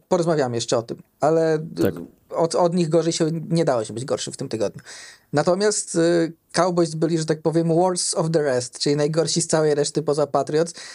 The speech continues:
Speaker 1: No i to też nie jest, e, nie jest dobry sygnał, dlatego że nawet jeśli grasz przeciwko bardzo mocnej obronie, no to gdzieś tam statystycznie możesz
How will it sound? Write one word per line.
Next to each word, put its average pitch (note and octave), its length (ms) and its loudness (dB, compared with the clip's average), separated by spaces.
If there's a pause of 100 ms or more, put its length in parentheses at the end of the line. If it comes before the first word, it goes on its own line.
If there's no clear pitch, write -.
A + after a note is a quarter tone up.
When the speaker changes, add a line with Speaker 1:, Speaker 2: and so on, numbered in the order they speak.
(120)
Speaker 1:
No E3+ 100 2
i F#3+ 80 0
to G#3+ 100 -2
też A#3 240 2
nie F3 160 2
jest, - 400 -2
e, C#3+ 320 2 (840)
nie D3+ 220 2
jest D#3 460 0
dobry E3 360 2
sygnał, D#3+ 600 0
dlatego F#3 460 0
że E3+ 80 0
nawet F#3+ 220 2
jeśli F#3+ 220 0
grasz E3+ 140 0
przeciwko E3+ 380 -2
bardzo D#3+ 260 0
mocnej D#3 320 0
obronie, C#3 400 -2 (1000)
no E3+ 260 2
to G#3 180 0
gdzieś F3 320 0
tam G3+ 160 0
statystycznie F#3+ 720 -2
możesz F3+ 720 0